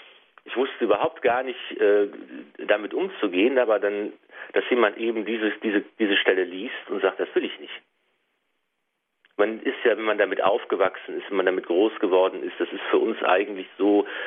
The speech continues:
selbstverständlich. Es sind Worte, die wir schon oft gehört haben und über die wir vielleicht auch manchmal gar nicht groß nachdenken. Und dann, wenn jemand jetzt da zum ersten Mal vielleicht mit konfrontiert wird und dann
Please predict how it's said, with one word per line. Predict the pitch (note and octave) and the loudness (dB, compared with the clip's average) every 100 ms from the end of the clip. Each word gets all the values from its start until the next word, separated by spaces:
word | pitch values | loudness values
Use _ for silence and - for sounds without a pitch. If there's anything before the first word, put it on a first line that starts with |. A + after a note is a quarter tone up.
| - - - | -8 -10 0
selbstverständlich. | G2+ - - - G2+ - G#2 C3+ D3+ - G#2 | 2 2 -4 -4 -4 0 0 0 -6 -6 -6
Es | - - | -6 -4
sind | G#2 - | -4 2
Worte, | G2+ A2 - G2 | 2 2 -8 -12
die | G2 | -2
wir | G2+ | -2
schon | - G#2+ | -2 -2
oft | G#2 - | -2 0
gehört | G2+ G2 A#2+ C3 | -2 4 2 2
haben | A2+ A2 A2 G#2+ - _ - - - _ | 0 0 -2 -8 -18 _ -20 -20 -20 _
und | - G2 | -4 -2
über | F#2+ G2 | 0 2
die | |
wir | G#2 | 2
vielleicht | - F#2+ G2 | 2 -2 -2
auch | F2+ | -2
manchmal | F#2 - F#2 | -2 -2 0
gar | F2+ | 2
nicht | F#2 - | 0 -4
groß | F#2+ F#2+ | -4 -2
nachdenken. | F#2+ F#2+ C3 - G#2 G#2+ G#2+ G#2 - - - - | 0 0 -2 -4 -4 -4 -8 -10 -10 -18 -16 -4
Und | G#2 | 2
dann, | G#2+ B2 | 2 2
wenn | A2+ A2+ | -4 -2
jemand | A#2+ A2 A2 | 0 0 -2
jetzt | G#2+ - | -10 -2
da | G2+ - - | -2 -2 -10
zum | G#2 | 0
ersten | A2+ C3+ - A#2 | 0 0 -8 -4
Mal | A2 G#2+ G#2+ G#2+ - - _ - | 0 2 0 -4 -18 -20 _ -4
vielleicht | A2+ G#2+ A2 - | 2 4 2 -4
mit | G#2+ - | -12 -2
konfrontiert | A2 - G2 F#2 C3+ F3+ F3+ G#2 | 0 0 -2 -2 2 0 2 -2
wird | B2+ - | -2 -2
und | G2 G2 | -2 0
dann | A2 A#2 | 0 -2